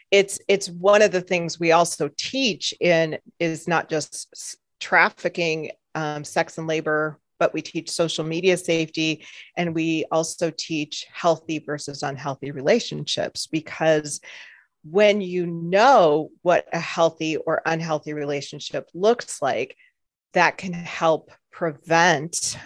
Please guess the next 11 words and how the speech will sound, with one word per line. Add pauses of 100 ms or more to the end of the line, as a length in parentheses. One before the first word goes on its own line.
(160)
um, (360)
trafficking,
because
that's
how
they
start.
They
look
like (1300)
relationships,